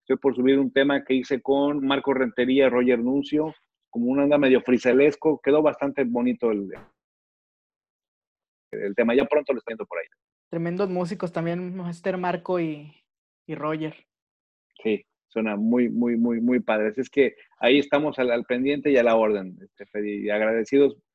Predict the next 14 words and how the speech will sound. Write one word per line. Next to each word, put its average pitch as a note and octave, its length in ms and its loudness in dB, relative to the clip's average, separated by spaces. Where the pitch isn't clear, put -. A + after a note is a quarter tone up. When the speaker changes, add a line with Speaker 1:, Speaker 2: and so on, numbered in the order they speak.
Speaker 1:
con A2+ 260 -4
tu, A2 380 -2
con A#2 180 -4
tu A2+ 80 -4
invitación. G#2 500 -2
Muchas A#2 260 -6
gracias. G2 300 -8
Speaker 2:
No, D#3+ 80 -2
agradecido F3+ 800 2
de F3+ 160 -4
que F3+ 80 0
haya F#3+ 120 2
aceptado, E3+ 440 -2
Master. E3 300 -12